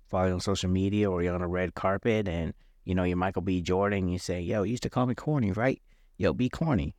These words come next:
It works. Uh, <laughs> no, but, like, that's, that's real. I think it's important, like, 'cause I think sometimes I'm resistant to do something like that 'cause, like, I don't know, it kinda seems corny. But I was listening to, um, uh, Wallow. He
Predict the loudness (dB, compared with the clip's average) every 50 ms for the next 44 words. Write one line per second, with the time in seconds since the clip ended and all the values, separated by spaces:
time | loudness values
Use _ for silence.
0 | -6 -4 -2 0 2 2 0 0 -2 -8 -14 -16 -18 -16 -6 -4 -2 -2 -2 -4
1 | -4 0 0 0 0 -2 _ -20 -20 -20 _ -20 -20 -20 -10 0 2 4 6 6
2 | 6 6 6 6 6 6 6 6 4 2 2 0 -2 -2 0 0 0 2 2 2
3 | 2 2 0 0 0 0 0 -4 0 0 0 2 4 2 2 2 2 2 2 0
4 | 0 2 0 0 0 2 0 -2 -2 0 -2 0 0 0 0 0 0 0 0 0
5 | 0 0 -2 -2 0 -2 -2 0 0 0 0 0 0 -4 -4 0 0 2 2 2
6 | 2 2 0 0 -2 -4 -6 -4 -2 0 2 2 2 2 0 -2 -2 -2 -4 -4
7 | -4 -2 -2 -2 0 0 0 0 2 0 0 0 -2 -2 -2 0 2 2 2 2
8 | 2 0 2 0 0 2 2 2 2 2 2 2 2 2 2 2 2 2 0 0
9 | 0 -2 -4 -6 _ _ _ _ -20 -20 -20 -20 _ -20 -20 _ _ _ _ -20
10 | -20 _ -2 -2 0 0 0 0 0 -2 -4 0 2 6 6 6 8 6 6 4
11 | 4 0 -2 -6 -16 -20 -20 -20 -20 -20 -20 _ _ -4 -2 0 0 2 2 0
12 | 0 0 0 0 -2 -4